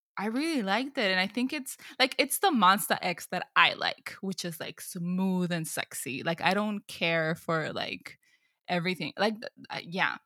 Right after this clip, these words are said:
like, that's just my preference, my personal preference, that I like my Monsta X smooth and sexy. And then the chorus, like, it's just, it's just simp-, like, when something is done really simply, but, but well done,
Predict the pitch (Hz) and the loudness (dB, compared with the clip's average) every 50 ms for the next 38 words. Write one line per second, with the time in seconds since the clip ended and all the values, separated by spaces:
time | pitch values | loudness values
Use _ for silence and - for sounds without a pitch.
0 | _ _ 202 - - 190 214 - - 226 - - 170 185 - - 160 165 - - | _ _ -8 -2 -2 -2 -2 0 -4 -6 -4 -4 -4 -4 -4 -6 -8 -8 -8 -8
1 | - - - 214 - - 180 185 185 - - - 254 240 - - - - 208 190 | -10 -8 -10 -10 -10 -10 -10 -10 -10 -10 -10 -10 -10 -10 -10 -10 -8 -6 -4 -4
2 | 180 170 - _ _ 170 160 165 - - 170 156 156 175 160 - 180 170 - 196 | -4 -6 -10 _ _ -8 -8 -8 -10 -10 -10 -8 -8 -8 -8 -8 -8 -8 -8 -6
3 | 196 180 208 226 233 - 247 233 226 202 180 170 190 - - 180 170 170 165 165 | -4 -2 -2 -2 0 -2 -2 -2 0 0 0 0 -2 -4 -8 -6 -4 -4 -6 -6
4 | - - - - 180 175 175 175 175 170 165 160 165 - - 175 - - - - | -8 -14 -12 -8 -6 -6 -6 -6 -8 -8 -8 -8 -8 -8 -10 -12 -12 -14 -14 -12
5 | - - - - _ - - - - - - _ _ 180 196 196 196 202 196 196 | -12 -12 -12 -14 _ -20 -20 -20 -20 -20 -20 _ _ -4 -4 -2 0 0 2 2
6 | 196 190 190 190 185 185 180 - - _ _ _ _ _ _ _ - 214 - - | 2 2 0 0 -2 -4 -6 -8 -12 _ _ _ _ _ _ _ -12 -10 -10 -10
7 | - - 240 220 214 202 190 190 185 185 - - 190 185 - 233 226 - 349 381 | -10 -4 0 0 2 2 2 0 -2 -4 -4 -4 -6 -4 -4 -6 -6 -4 -4 -4
8 | 392 - - - _ _ _ _ _ _ _ _ _ _ - 302 - - - 415 | -4 -4 -10 -14 _ _ _ _ _ _ _ _ _ _ -6 -4 -2 -2 -2 -2
9 | 403 - - - - 226 233 247 - - - 220 226 220 196 - _ _ _ _ | 0 0 0 2 2 2 2 0 -2 -4 -4 -2 -2 -2 -2 -4 _ _ _ _
10 | _ - 247 254 247 240 - 262 247 269 - 330 349 359 302 269 - - - 185 | _ -2 -2 0 0 0 0 0 0 0 -2 -4 -4 -2 -2 -2 -2 0 2 2
11 | 185 190 190 185 - 185 185 185 185 190 170 - - - 175 175 - - 214 240 | 2 2 -2 -4 -4 -4 -2 -2 -2 -4 -6 -8 -8 -6 -6 -8 -6 -6 -6 -6
12 | 254 - - - - - - - 175 175 170 156 175 170 185 190 170 - - 156 | -6 -8 -10 -14 -14 -10 -2 0 0 0 2 2 2 2 2 2 0 -4 -4 -4
13 | 156 165 185 226 247 | -2 -2 -4 -6 -8